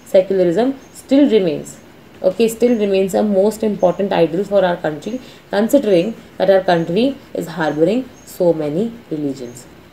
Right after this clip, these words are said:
Okay, but, but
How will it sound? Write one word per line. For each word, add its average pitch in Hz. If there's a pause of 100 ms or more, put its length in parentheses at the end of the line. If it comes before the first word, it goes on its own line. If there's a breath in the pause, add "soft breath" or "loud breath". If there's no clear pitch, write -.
(400)
Okay, 196 (1400)
but, 180 (520)
but 226